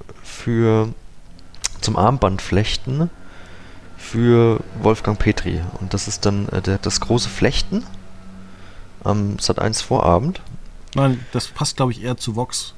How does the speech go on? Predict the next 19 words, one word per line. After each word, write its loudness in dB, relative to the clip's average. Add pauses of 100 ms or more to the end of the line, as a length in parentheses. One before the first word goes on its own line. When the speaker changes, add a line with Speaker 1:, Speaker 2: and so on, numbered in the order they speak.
Speaker 2:
weil -4
da -4
hatte -4
Speaker 1:
Oh, 6
das, 4
Speaker 2:
hat -6
mir 4
Speaker 1:
ja, 6
Speaker 2:
schon 6
Speaker 1:
oder 6
Speaker 2:
Guido 4
Maria 4
Kretschmer 0
mit, -4
ähm, -4 (440)
geschickt 4
Speaker 1:
Stimmt. -2
Speaker 2:
eingefädelt. -2 (1120)
Speaker 1:
<laughs> 6